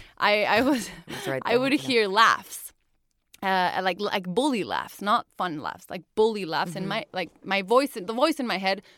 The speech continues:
Speaker 1: was just laughing at me constantly. And it was just taking over every single sound, noise, everything around me to the point where it would paralyze my body. And I just couldn't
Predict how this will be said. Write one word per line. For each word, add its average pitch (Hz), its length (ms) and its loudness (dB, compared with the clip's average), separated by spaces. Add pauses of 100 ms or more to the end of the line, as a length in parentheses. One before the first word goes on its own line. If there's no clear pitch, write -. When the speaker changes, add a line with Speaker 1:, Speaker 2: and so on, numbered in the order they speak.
(140)
Speaker 1:
was 233 100 -2
just 233 180 -4
laughing 214 380 0
at - 80 -12
me 104 220 -14 (120)
constantly. - 680 0 (320)
And 233 120 0
it 233 120 -2
was 247 200 0 (460)
just 269 240 -6
taking 320 340 0
over 277 340 2 (180)
every 302 340 4
single 302 440 4
sound, 269 420 2
noise, 254 340 2
everything 277 420 -2
around 208 320 0
me 214 200 -6 (280)
to - 80 -6
the 262 80 0
point 302 280 2
where 330 100 -2
it 269 80 0
would 262 160 -6
paralyze 254 540 2
my 190 120 -4
body. 220 360 2
And 214 120 -2
I 226 80 0
just 254 220 -10
couldn't 226 600 -6